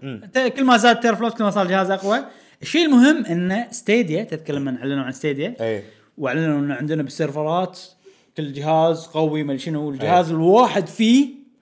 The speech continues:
Speaker 2: عشرة فاصلة سبعة تيرا فلوبز.
Speaker 1: إي.
Speaker 2: يعني، معناته الإكس بوكس Series إكس أقوى من ستيديا.
Speaker 1: إي.
Speaker 2: لو تاخذ ستيديا كجهاز بروحه واحد.
Speaker 1: مهم. مهم.
Speaker 2: اللي هو، على حسب اللي نعرفه، أن ستيديا الجهاز الواحد ممكن اثنين يستخدمونه بنفس الوقت.
Speaker 1: نعم.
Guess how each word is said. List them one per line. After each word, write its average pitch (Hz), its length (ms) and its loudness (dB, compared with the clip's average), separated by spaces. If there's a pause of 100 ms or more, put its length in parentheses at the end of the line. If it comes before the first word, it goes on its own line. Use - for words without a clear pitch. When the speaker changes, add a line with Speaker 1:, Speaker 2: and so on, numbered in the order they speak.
(520)
Speaker 2:
عشرة 202 300 -4
فاصلة 180 280 -8
سبعة 147 240 -8
تيرا 127 200 -20
فلوبز. - 260 -8
Speaker 1:
إي. 92 60 -6 (640)
Speaker 2:
يعني، 165 260 0
معناته 233 320 0
الإكس 240 260 -4
بوكس - 200 -8
Series 220 240 -4
إكس 240 260 -10
أقوى 254 400 0
من 247 160 2 (460)
ستيديا. 123 400 -2 (180)
Speaker 1:
إي. 104 120 -4
Speaker 2:
لو 143 120 -2
تاخذ 156 280 -2
ستيديا 135 320 -4
كجهاز 131 400 -8
بروحه 110 380 -14
واحد. 123 200 -12
Speaker 1:
مهم. 101 140 -12 (240)
مهم. 98 240 -16
Speaker 2:
اللي 277 240 2
هو، 320 200 4 (840)
على 208 180 4
حسب 208 280 -4
اللي 180 100 -2
نعرفه، 202 280 -2
أن 151 140 -4
ستيديا 226 480 -2
الجهاز 202 340 -2
الواحد 208 280 -2
ممكن 190 220 -4
اثنين 202 380 -2
يستخدمونه 151 420 -6
بنفس 127 240 -8
الوقت. 117 300 -12
Speaker 1:
نعم. 120 180 -4